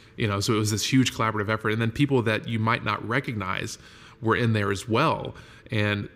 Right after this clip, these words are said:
that's a little bit of a sneak peek of the people that we're working with throughout January. So it was also a little bit of a teaser as to, as to what we were doing. So people going back, once we start releasing these projects that we've been doing over January,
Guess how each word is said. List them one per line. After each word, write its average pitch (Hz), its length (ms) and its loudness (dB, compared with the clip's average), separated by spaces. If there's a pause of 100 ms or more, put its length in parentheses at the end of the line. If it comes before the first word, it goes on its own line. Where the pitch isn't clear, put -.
that's 110 220 0
a 117 60 0
little 110 200 2
bit 104 140 2
of 98 40 -4
a 98 60 -6
sneak - 280 -4
peek 104 260 -2
of 98 200 -6
the 104 100 -2
people 107 260 -4
that 98 120 -4
we're 98 120 -6
working 101 380 -2
with 95 200 -8
throughout 101 480 0
January. 101 640 -10 (320)
So 101 440 0
it 131 120 0
was 123 140 4
also 120 320 4
a 107 40 2
little 117 200 2
bit 113 140 4
of 101 40 0
a 104 60 -4
teaser 104 580 0
as 104 160 -4
to, 95 280 -4
as 101 140 0
to 107 80 0
what 101 200 0
we 95 100 -4
were 95 100 -4
doing. 95 340 -2
So 101 260 -2 (540)
people 139 200 6
going 117 300 2
back, 107 320 -2
once 117 240 0
we 120 100 0
start - 260 -2
releasing 107 340 -2
these 95 120 -8
projects 104 500 -4
that 104 80 -6
we've 101 140 -4
been 95 120 -4
doing 101 220 -4
over 98 140 -8
January, 107 460 -2